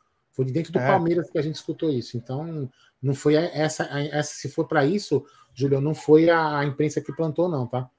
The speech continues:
Speaker 1: Veio de dentro do
Speaker 2: É.
Speaker 1: Palmeiras.
Speaker 2: É o que é pior, né? Vem de dentro do Palmeiras, chama muito a atenção. Temos novecentas e cinco pessoas, deixe seu like, se inscrevam no canal, ative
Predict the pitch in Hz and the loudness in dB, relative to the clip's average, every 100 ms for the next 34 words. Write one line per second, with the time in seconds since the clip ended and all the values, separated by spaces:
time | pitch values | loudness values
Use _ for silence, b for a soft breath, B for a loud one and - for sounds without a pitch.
0 | _ - 127 147 127 160 170 185 160 151 | _ 2 4 4 2 0 2 4 6 6
1 | 123 113 - _ _ _ _ _ _ - | 4 0 -10 _ _ _ _ _ _ 0
2 | 135 143 190 247 180 135 135 117 139 123 | 0 6 4 6 8 10 8 6 2 2
3 | 151 147 123 156 180 160 156 147 120 127 | 0 0 2 2 4 2 6 6 6 2
4 | 143 156 - - b b b b b - | 6 6 4 -2 b b b b b 2
5 | - 160 165 147 151 175 180 175 143 - | 6 10 10 10 8 8 8 4 4 -8
6 | _ _ _ _ _ _ _ _ 190 180 | _ _ _ _ _ _ _ _ 8 10
7 | 185 180 190 160 - 151 135 b b 254 | 10 8 6 4 2 2 2 b b 4
8 | 294 302 247 - 277 277 233 226 233 226 | 8 6 6 2 2 4 2 0 -2 -2
9 | 196 165 - 214 135 226 233 226 190 151 | -2 -2 4 2 6 4 4 2 4 8
10 | 170 196 - - 180 - 208 196 196 190 | 8 8 4 -6 -6 6 8 8 4 0
11 | - 139 185 185 - - _ _ _ _ | 0 4 8 8 4 -12 _ _ _ _
12 | _ - - - - 226 214 202 | _ -4 4 4 6 6 8 6